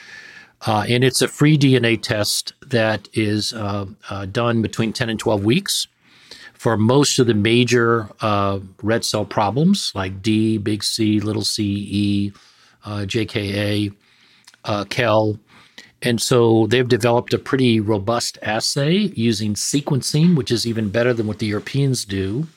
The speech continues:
They use P C R. And, uh, their initial paper just was published a few,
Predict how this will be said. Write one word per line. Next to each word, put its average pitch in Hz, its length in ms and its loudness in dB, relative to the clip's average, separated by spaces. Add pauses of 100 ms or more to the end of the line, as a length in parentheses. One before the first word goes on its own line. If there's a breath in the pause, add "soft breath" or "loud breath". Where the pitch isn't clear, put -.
(160)
They 101 80 -16
use 110 240 -8
P 113 180 -6
C 104 220 -6
R. 107 380 -6 (1000 loud breath)
And, 139 300 4
uh, 277 400 -2
their 143 380 4
initial 165 380 4
paper 143 360 2
just - 240 -2
was - 160 -2
published 147 460 -2
a 107 40 -4
few, 113 600 -2